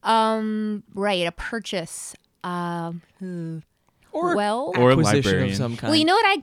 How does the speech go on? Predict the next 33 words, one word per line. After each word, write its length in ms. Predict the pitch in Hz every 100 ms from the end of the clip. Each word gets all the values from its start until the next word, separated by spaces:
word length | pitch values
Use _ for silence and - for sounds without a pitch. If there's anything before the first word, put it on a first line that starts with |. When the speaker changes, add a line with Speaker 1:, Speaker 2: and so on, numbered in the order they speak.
| -
Speaker 1:
per-, 180 | - 285
well, 120 | 277 269
so 120 | 311
does 140 | 269
it, 120 | 269 220
it 80 | 269
doesn't 220 | 277 262
have 160 | 254
to 80 | -
be 120 | 233
a 60 | 254
book? 300 | 247 294 - - -
Speaker 3:
No. 320 | 123 185 101 -
Speaker 1:
Okay. 340 | 214 - 185 180 -
Um, 280 | 208 208 202 -
so 320 | - 254 233
I 180 | 226 220
live 460 | 220 233 247 247 220
in 160 | 208 208
this 140 | 196
part 240 | - 208
of 100 | 196
Brooklyn 380 | 175 180 180 165
that's 180 | 170 -
sort 140 | 180
of 80 | 170
a 40 | 170
confluence 720 | - 175 175 175 160 143 -
of 120 | 160
a 60 | 165
lot 240 | 165 170
of 120 | 160
different 480 | 160 170 185 170 -